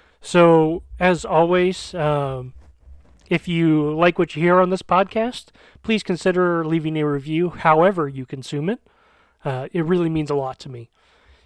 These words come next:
If you'd like to see this podcast grow, please consider becoming a patron for the podcast and, uh,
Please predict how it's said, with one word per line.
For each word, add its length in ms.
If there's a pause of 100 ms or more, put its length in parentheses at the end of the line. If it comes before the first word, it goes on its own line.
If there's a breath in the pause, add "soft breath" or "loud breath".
If 180
you'd 300
like 200
to 100
see 180
this 180
podcast 760
grow, 380 (160)
please 220
consider 600 (320 soft breath)
becoming 560
a 400
patron 400
for 140
the 60
podcast 640 (580 soft breath)
and, 460
uh, 440